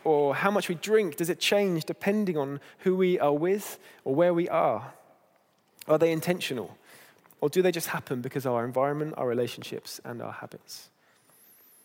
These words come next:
But as followers of Jesus, we have to stop and ask ourselves, are we intentionally trying,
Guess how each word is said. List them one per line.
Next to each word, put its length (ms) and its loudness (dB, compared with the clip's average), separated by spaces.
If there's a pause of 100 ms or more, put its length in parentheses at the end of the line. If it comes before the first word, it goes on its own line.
(400)
But 80 -8
as 100 -6
followers 320 2
of 100 -8
Jesus, 540 -6 (340)
we 100 -2
have 100 -2
to 80 -10
stop 260 -6
and 80 -2
ask 240 -2
ourselves, 520 -4 (280)
are 160 4
we 140 2
intentionally 680 -6
trying, 600 -4